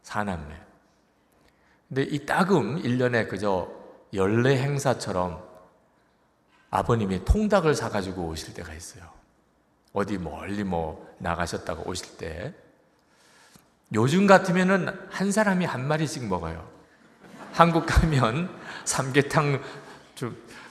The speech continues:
저 지금도 신기해요. 어떻게 한 사람이 한 마리를 다 먹죠? 그때는 여섯 식구가 통닭 하나를 먹었어요. 남-, 남자 형제 셋,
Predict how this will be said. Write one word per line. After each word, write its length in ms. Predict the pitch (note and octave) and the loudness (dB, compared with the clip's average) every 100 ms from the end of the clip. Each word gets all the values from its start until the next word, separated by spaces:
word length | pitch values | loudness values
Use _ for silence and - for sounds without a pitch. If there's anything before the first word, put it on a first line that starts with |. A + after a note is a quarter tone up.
| - | -10
저 360 | - G3 - | 2 2 2
지금도 400 | - F3 B3+ C4+ | -4 0 2 4
신기해요. 520 | A#3 G#3 G#3 F3 A#2 A#2 | 2 2 2 4 4 6
어떻게 460 | C#3 G2+ G2+ F#3 | 6 4 2 0
한 220 | F#3+ F#3+ | 2 2
사람이 320 | A3 B3 A#3+ G#3+ | 4 2 2 0
한 200 | C#3+ D#3+ | 0 2
마리를 320 | G3+ G3 F3+ | 2 2 -2
다 140 | G#2+ | -2
먹죠? 420 | G2+ E2+ - D3+ G3+ - - - | -2 -6 -8 -8 -8 -14 -18 -2
그때는 680 | - A3 A3 E3+ F#3+ A#2+ F#2 | 0 4 4 6 4 0 0
여섯 240 | B2 E3+ G3+ | 2 4 4
식구가 760 | - - C3 G#2 A2+ G3+ - - | 0 -4 -2 4 6 6 2 -4
통닭 300 | F#3 F3+ D#3 | 2 4 4
하나를 400 | C#3 D3 D#3 C#3+ | 2 2 4 2
먹었어요. 560 | G2 F#2 F2+ F2 E2 - - - - _ _ _ _ _ - - - - | 2 2 0 -6 -10 -12 -16 -20 -20 _ _ _ _ _ -20 -20 -20 -16
남-, 420 | - A#2 B2+ C3 - - - | 4 6 6 2 -8 -16 -6
남자 300 | - A2 A#2 | 0 2 2
형제 300 | G#2+ A2+ G2+ | 2 0 -2
셋, 640 | F2+ F#2+ E2+ F#2 F#3+ - | -4 -2 0 0 -2 -6